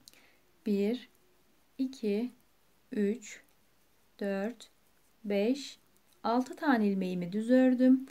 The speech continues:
Bir tane başına doluyorum. Bir tane ilmeğimi düz örüyorum. İki tane ilmeği ters örüyorum. Ajur için ilk ilmeğimi eksiltiyorum düz olarak. Bir tane başına doluyorum. İki ilmeği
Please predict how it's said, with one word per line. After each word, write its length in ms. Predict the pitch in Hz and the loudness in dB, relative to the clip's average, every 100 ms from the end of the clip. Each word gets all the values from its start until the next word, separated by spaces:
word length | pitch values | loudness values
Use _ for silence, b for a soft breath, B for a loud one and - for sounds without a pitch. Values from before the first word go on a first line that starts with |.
| B B B - | B B B -2
Bir 200 | 285 277 | -2 2
tane 340 | 269 214 190 | 2 2 0
başına 420 | 190 - 196 190 | -4 -6 -8 -2
doluyorum. 720 | 214 240 254 254 254 262 262 - _ 330 | 0 4 6 6 6 4 2 -16 _ -10
Bir 200 | 330 294 | -8 -2
tane 280 | 214 196 | -2 0
ilmeğimi 460 | 226 240 226 269 294 | 2 2 4 2 2
düz 160 | 247 190 | 0 0
örüyorum. 600 | 175 175 170 220 285 - _ _ _ _ b b b b b 285 | -2 -2 -2 0 -2 -4 _ _ _ _ b b b b b -12
İki 200 | 262 - | -10 -6
tane 300 | 330 254 208 | 0 2 2
ilmeği 480 | 196 190 185 180 - _ - | -2 -4 -4 -8 -12 _ -6
ters 420 | 208 202 208 247 | -2 -2 -2 -2
örüyorum. 580 | 240 247 240 240 254 - _ _ _ b b b - | 2 2 2 4 2 0 _ _ _ b b b -4
Ajur 300 | 247 254 302 | 0 2 0
için 580 | 294 - 226 254 277 - - | -4 -4 2 2 2 -4 -2
ilk 280 | 262 262 285 | 0 0 2
ilmeğimi 480 | 294 226 190 185 185 | 4 4 4 -2 -2
eksiltiyorum 840 | 208 - 262 254 269 254 254 247 | -4 -2 -2 -2 2 6 6 6
düz 140 | 247 | 4
olarak. 600 | 254 247 254 302 - - _ _ _ _ _ - _ | 4 4 2 0 -4 -20 _ _ _ _ _ -20 _
Bir 180 | 311 311 | -12 -6
tane 300 | 254 208 190 | 0 0 0
başına 400 | 185 190 - 190 | -2 -4 -4 -2
doluyorum. 640 | 226 247 269 269 277 294 - _ _ _ - | 2 2 2 2 2 2 -2 _ _ _ -8
İki 260 | 277 277 302 | -6 -6 2
ilmeği 500 | 262 208 196 269 | 2 4 2 2